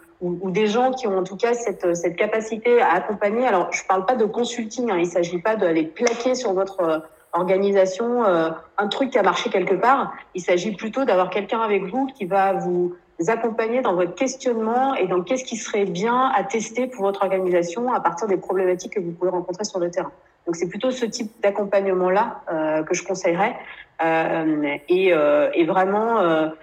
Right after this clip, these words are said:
euh, d'avoir, euh, d'avoir une vision, donc, euh, d'avoir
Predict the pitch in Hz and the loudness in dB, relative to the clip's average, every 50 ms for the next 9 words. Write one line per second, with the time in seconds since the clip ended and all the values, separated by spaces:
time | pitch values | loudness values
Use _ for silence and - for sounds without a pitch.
0 | - _ _ _ - - 147 143 147 147 143 143 147 151 - 151 151 147 170 165 | -20 _ _ _ -4 -2 2 4 4 4 4 2 2 0 0 -2 0 0 0 0
1 | 160 175 196 196 208 202 196 175 165 160 160 160 156 156 156 156 156 156 156 160 | 2 2 2 4 4 4 2 2 2 2 2 2 0 0 0 0 0 0 0 0
2 | 170 165 196 190 202 196 196 180 185 214 202 180 208 208 214 214 175 156 160 - | 2 2 2 2 2 0 -2 -2 -4 -4 -4 -2 -2 -2 -2 -2 -2 -4 -2 -2
3 | 180 160 151 180 175 175 180 180 - - | -2 0 0 2 2 2 2 0 -2 -8